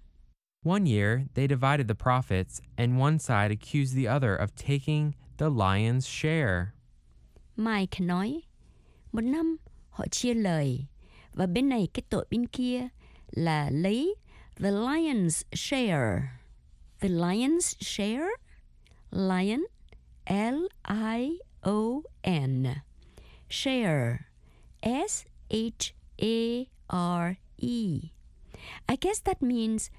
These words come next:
Speaker 2: the larger share, the bigger profit. The lion is the king of the jungle.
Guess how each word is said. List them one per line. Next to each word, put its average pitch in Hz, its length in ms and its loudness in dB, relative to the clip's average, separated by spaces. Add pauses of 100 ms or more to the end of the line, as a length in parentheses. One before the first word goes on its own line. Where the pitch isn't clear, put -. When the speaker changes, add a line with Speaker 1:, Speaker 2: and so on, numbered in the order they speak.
(200)
Speaker 2:
the 180 80 2
larger 208 560 0
share, 175 540 0 (460)
the 202 80 -2
bigger 202 380 -2
profit. 262 460 -2 (840)
The - 80 -2
lion 269 420 2
is 175 120 0
the 170 180 -2
king 311 220 2
of 220 100 -2
the 180 80 2
jungle. 247 640 -2